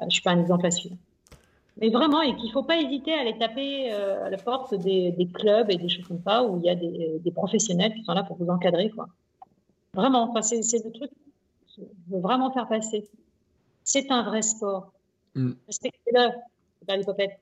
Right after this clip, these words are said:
Speaker 2: Oui, ça s'apprend. Il y a des trucs qui s'apprennent, c'est vrai et tout.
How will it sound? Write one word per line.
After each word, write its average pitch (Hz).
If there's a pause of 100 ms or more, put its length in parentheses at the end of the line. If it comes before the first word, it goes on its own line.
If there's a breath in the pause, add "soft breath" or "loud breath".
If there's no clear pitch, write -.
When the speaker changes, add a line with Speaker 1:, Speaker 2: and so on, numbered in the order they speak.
(520)
Speaker 2:
Oui, 139
ça 143
s'apprend. 120
Il 139
y -
a -
des 131
trucs 160
qui -
s'apprennent, 135
c'est 131
vrai 110
et -
tout. 147